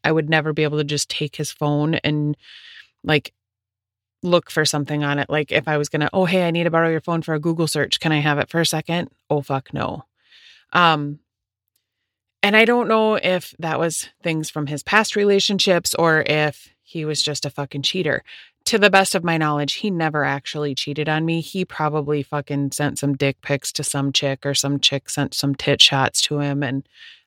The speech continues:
I mean, whatever. You know, it was a lesson learned in life. But then I met my current husband, and he introduced this whole female-led dynamic to me,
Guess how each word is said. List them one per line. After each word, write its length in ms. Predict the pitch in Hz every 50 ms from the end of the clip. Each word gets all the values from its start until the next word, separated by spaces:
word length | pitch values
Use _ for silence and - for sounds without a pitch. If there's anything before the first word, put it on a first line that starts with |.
| -
I 60 | - 175
mean, 180 | 185 180 170
whatever. 540 | 165 160 151 143 143 135 143 143 139 156 196 -
You 120 | 180 180
know, 240 | 175 170 165 165 - -
it 120 | 170 170
was 160 | 165 175 165
a 60 | 175 160
lesson 400 | 160 160 160 - - 180 170 160
learned 200 | 156 151 151 151
in 140 | 151 151
life. 400 | 151 147 147 143 147 143 - - _ _ _ _ _ - - - - - - - _ _ _ _ -
But 460 | 196 196 185 180 170 - - - - - - _ _ _ _ _ _ _ _ _ -
then 200 | 170 185 180 175
I 80 | 175 165
met 180 | 165 165 -
my 120 | - 143 143
current 340 | - - 214 220 202 -
husband, 580 | 147 160 156 143 - 151 147 147 147 160 165 - - -
and 560 | - 156 156 156 156 156 156 156 156 147 156 - _ _ _ _ -
he 320 | - - - 165 160 151 139
introduced 760 | - 151 147 - - 151 147 151 147 135 - - - -
this 220 | - 151 143 - -
whole 160 | - 156 147
female-led 560 | 143 - 160 156 156 151 151 147 151 147 143
dynamic 540 | 151 147 147 143 143 143 143 143 143 - -
to 140 | - - 156
me, 340 | 151 143 139 143 151 156